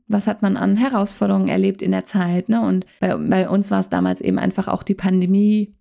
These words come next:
die sehr, sehr viel beeinflusst hat. Da können sicherlich alle, die da in der Zeit auch ein Kind hatten, schon zustimmen, dass es einfach, ja, schon heftig war und viel beeinflusst hat. Und das ist zum Beispiel auch eine Erklärung dafür, warum es vielleicht länger dauern kann.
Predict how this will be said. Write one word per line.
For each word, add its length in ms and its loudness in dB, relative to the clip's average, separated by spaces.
die 100 0
sehr, 320 2
sehr 200 0
viel 400 0
beeinflusst 580 -2
hat. 340 -6
Da 100 -4
können 220 -2
sicherlich 420 -2
alle, 220 2
die 140 0
da 100 -2
in 180 -2
der 140 0
Zeit 240 -4
auch 220 -2
ein 100 4
Kind 260 0
hatten, 220 -2
schon 280 0
zustimmen, 640 0
dass 200 -4
es 100 -8
einfach, 360 -4
ja, 340 -4
schon 220 0
heftig 560 0
war 360 0
und 340 0
viel 320 0
beeinflusst 640 0
hat. 220 -2
Und 680 -2
das 160 0
ist 160 -4
zum 140 2
Beispiel 320 -2
auch 300 -2
eine 260 0
Erklärung 560 -2
dafür, 380 -4
warum 200 0
es 120 -4
vielleicht 260 -6
länger 260 0
dauern 320 -4
kann. 360 0